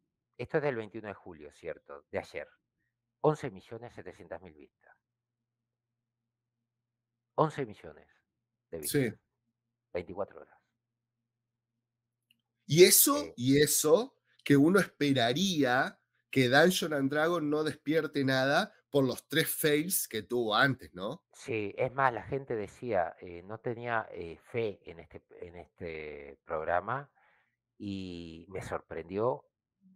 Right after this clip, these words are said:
Speaker 1: el C G I, el tráiler. El tráiler a mí me pareció ultra divertido, que ahora lo vamos a comentar. Yo, como alguien que hace añares que no sigo la franquicia, ¿eh? Voy, también voy a plantearlo.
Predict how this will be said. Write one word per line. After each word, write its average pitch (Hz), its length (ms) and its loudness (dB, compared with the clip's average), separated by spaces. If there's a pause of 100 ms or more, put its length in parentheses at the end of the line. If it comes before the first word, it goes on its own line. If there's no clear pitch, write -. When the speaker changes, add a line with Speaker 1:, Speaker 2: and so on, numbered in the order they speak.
Speaker 1:
el - 100 -8
C - 180 -12
G 107 160 -6
I, 156 260 -8 (540)
el 92 160 -4
tráiler. 151 600 6
El 98 140 -10
tráiler 147 280 2
a 113 80 2
mí 113 80 -8
me 110 100 -10
pareció 92 340 -6
ultra 92 200 -10
divertido, 107 580 -4
que 90 120 -4
ahora 98 180 2
lo 90 100 -4
vamos 92 220 -8
a 87 40 -10
comentar. 80 640 -2 (120)
Yo, 151 480 2
como 104 320 0
alguien 123 400 0 (240)
que 117 80 -4
hace - 220 0
añares 131 540 2
que 113 120 -8
no 110 80 -12
sigo 107 320 -8
la 95 100 -2
franquicia, 80 640 -12
¿eh? 104 220 -14 (120)
Voy, 85 340 -14 (200)
también 101 260 2
voy 117 140 -2
a 104 100 0
plantearlo. 82 760 -6